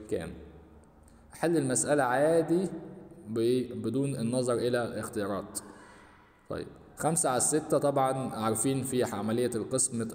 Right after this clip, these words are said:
الكسور، بنزل أضرب أقلب، بنزل الكسر الأولاني زي ما هو في أقلب الكسر التاني. طب الكسر التاني مش ع-، مش على صورة كسر، على صورة عدد كسري، أحوله تحت أضرب فوق أجمع، هيبقى، آه، آه،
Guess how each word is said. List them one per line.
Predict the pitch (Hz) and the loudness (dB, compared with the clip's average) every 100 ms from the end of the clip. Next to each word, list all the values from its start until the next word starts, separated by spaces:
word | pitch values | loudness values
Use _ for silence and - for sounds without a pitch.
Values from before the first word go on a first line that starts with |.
| 110 | -6
الكسور، | 104 104 139 160 | -4 -2 0 0
بنزل | 160 120 117 131 113 120 117 117 - - - | 0 0 0 0 0 0 0 -4 -10 -16 -4
أضرب | 123 120 120 113 95 | -2 2 2 0 0
أقلب، | 120 110 135 139 | -2 0 0 0
بنزل | 117 120 117 | 0 0 0
الكسر | 104 120 113 | 0 0 0
الأولاني | 104 107 113 | -2 -2 -2
زي | 113 117 | 0 -2
ما | 110 | 0
هو | 110 135 147 | 2 4 4
في | 127 127 127 - | 2 -2 -2 0
أقلب | 123 117 113 | 0 0 0
الكسر | 110 123 - | 0 -2 -2
التاني. | 101 - 87 87 | -4 -4 -6 -6
طب | - 110 | -6 -2
الكسر | 117 147 147 | 0 2 2
التاني | 127 - 135 147 151 143 - - - - - - - - - - | 0 0 -2 0 -4 -8 -12 -16 -18 -20 -20 -20 -20 -20 -20 -8
مش | 110 120 - - - - - - | -4 -2 -4 -8 -12 -16 -18 -6
ع-، | 101 104 | -4 -2
مش | 113 113 | -2 0
على | 113 104 | 0 0
صورة | - 131 | -2 -2
كسر، | 139 160 160 123 | 0 2 2 2
على | 110 110 - | 0 2 0
صورة | 135 131 123 - | 0 -2 -4 -6
عدد | 107 117 120 117 - | -4 0 0 -2 -2
كسري، | 117 - 90 87 - - - 127 | -4 -4 -8 -10 -14 -20 -12 -6
أحوله | - 127 135 117 127 - - - - | 0 2 2 2 0 -4 -12 -10 -4
تحت | 135 - | -4 0
أضرب | 107 123 120 113 | 2 2 2 0
فوق | - 110 | 2 2
أجمع، | 123 131 147 139 | 0 -2 -2 0
هيبقى، | 110 123 120 117 117 113 - - - - | 0 0 0 -2 -2 -6 -14 -18 -16 -8
آه، | 101 101 101 98 92 80 90 90 | -4 -2 -2 -4 -6 -8 -8 -8
آه، | 87 | -8